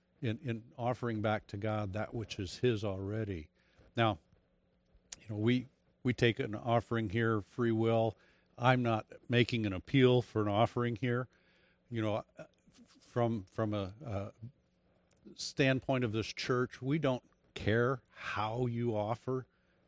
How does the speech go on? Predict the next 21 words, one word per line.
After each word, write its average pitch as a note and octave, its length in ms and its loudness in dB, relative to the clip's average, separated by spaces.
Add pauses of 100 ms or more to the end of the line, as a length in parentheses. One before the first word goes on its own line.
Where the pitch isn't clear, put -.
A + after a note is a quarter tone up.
(140)
your, A2 460 2 (680)
your A2+ 160 0
gifts A2 380 0
back A2+ 300 -2
to A#2 100 -2
God G#2 460 0
b-, A#2 160 0
out A2+ 120 2
of G#2+ 100 2
the G#2 60 0
bounty G#2 360 0
that G#2 140 0
he G2+ 60 -4
gives G2+ 320 -2
you. A#2+ 160 -2
It B2 140 -10
doesn't A#2+ 280 -6
have A#2 260 -4
to G#2 80 -6
be F#2+ 180 -4
here. E2 320 -8